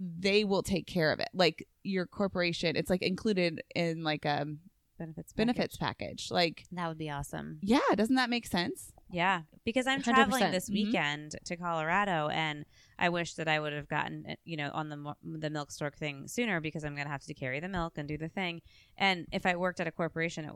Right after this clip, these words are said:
Speaker 2: like, that's the part of it. Like, Milk Stork is nice to have it, but you still have to do it, right? Whereas
Speaker 1: Mm-hmm.
Speaker 2: if you were working for a corporation that
Speaker 1: Mm-hmm.
Speaker 2: was just able to do it for you, that would make it all the easy,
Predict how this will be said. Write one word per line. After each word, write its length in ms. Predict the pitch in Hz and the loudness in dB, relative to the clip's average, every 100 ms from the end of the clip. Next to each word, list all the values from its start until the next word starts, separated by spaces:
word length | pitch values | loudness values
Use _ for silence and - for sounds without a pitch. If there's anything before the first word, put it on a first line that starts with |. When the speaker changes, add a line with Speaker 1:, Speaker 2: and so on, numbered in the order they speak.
| - | -6
Speaker 2:
like, 180 | 180 170 | -6 2
that's 220 | 208 208 | 2 2
the 260 | - 180 156 - _ _ | 2 0 0 -6 _ _
part 220 | - 220 | 0 4
of 100 | 202 | 4
it. 140 | 180 - - | 2 -2 -4
Like, 180 | 175 165 _ | -4 -4 _
Milk 280 | 185 208 208 | -6 -4 -2
Stork 200 | 214 190 | 0 0
is 140 | 170 | -2
nice 240 | 170 165 160 | 0 -2 -2
to 80 | 165 | -2
have 200 | 160 170 | 2 2
it, 40 | |
but 100 | 170 | 0
you 120 | 165 | -4
still 180 | - 175 | -2 -2
have 160 | 165 - | -2 -4
to 80 | |
do 280 | 151 151 160 | -6 -2 -2
it, 200 | 92 69 | -2 -4
right? 280 | 156 151 165 | -2 -2 0
Whereas 260 | 170 - 190 | 2 2 2
Speaker 1:
Mm-hmm. 60 | |
Speaker 2:
if 100 | 160 | -2
you 120 | 170 160 | -4 -2
were 60 | |
working 300 | 156 - 165 | -4 -6 -10
for 140 | 156 147 | -6 -6
a 60 | |
corporation 580 | - 151 151 147 147 190 | -4 -6 -4 -6 -2 0
that 80 | 190 | 2
Speaker 1:
Mm-hmm. 80 | 190 | 2
Speaker 2:
was 280 | 151 139 - | 0 -4 -12
just 220 | 151 - | -14 -8
able 200 | 151 143 | -6 -6
to 80 | 143 | -8
do 120 | 143 139 | -6 -6
it 120 | 143 | -6
for 140 | 151 147 | -8 -8
you, 140 | 139 | -6
that 160 | 139 147 | -4 -4
would 80 | 139 | -6
make 160 | 139 | -8
it 80 | 139 | -6
all 280 | 139 139 143 - | -6 -8 -10 -12
the 80 | - | -14
easy, 240 | 143 - | -12 -8